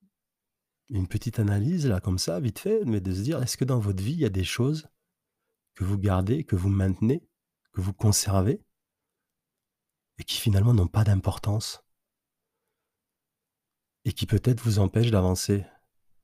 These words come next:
de revenir à vous-même, de vous sauver, de vous sortir de l'eau. C'est hyper important d'analyser ça. Parce que finalement, pourquoi il voulait ramener la bouée ?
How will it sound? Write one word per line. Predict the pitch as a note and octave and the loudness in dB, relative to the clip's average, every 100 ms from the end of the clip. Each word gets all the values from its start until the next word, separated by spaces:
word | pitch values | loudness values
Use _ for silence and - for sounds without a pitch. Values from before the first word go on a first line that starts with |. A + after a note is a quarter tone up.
| _ _ _ - | _ _ _ 0
de | G2 | 2
revenir | F#2 G2 G#2 A#2 F#2+ | 6 6 6 6 4
à | |
vous-même, | F2 G2 G#2+ G#2+ G2+ _ _ _ _ _ _ _ _ _ _ _ F#2+ | 4 4 4 2 -2 _ _ _ _ _ _ _ _ _ _ _ 0
de | G2+ | 2
vous | G2 | 2
sauver, | - A2 G#2+ B2 | 2 4 6 4
de | G2+ | 4
vous | G2+ | 0
sortir | G#2+ - A2 | -2 -2 0
de | G2+ | 2
l'eau. | G2 A2 _ _ _ _ _ _ _ _ _ _ _ _ _ _ _ _ _ _ _ _ _ _ _ _ _ _ _ _ _ - | 2 0 _ _ _ _ _ _ _ _ _ _ _ _ _ _ _ _ _ _ _ _ _ _ _ _ _ _ _ _ _ -8
C'est | - A#2 | 0 0
hyper | A#2+ - A#2 | 0 4 4
important | A#2 A#2 G2 B2+ A#2 | 4 2 0 2 2
d'analyser | G2+ G2 F#2 F#2 | 2 2 0 -2
ça. | - F#2 - _ _ _ _ _ _ _ _ _ _ _ _ _ _ _ _ _ - | -4 -6 -10 _ _ _ _ _ _ _ _ _ _ _ _ _ _ _ _ _ -6
Parce | - | -2
que | A2+ | -2
finalement, | - A2+ C3 B2+ | 2 4 4 2
pourquoi | G#2+ C3 | 0 2
il | C3 | 2
voulait | A2 G2+ | 4 2
ramener | F#2+ G2 | 4 2
la | G2+ | 2
bouée ? | F#2 G2 G#2 | 0 0 0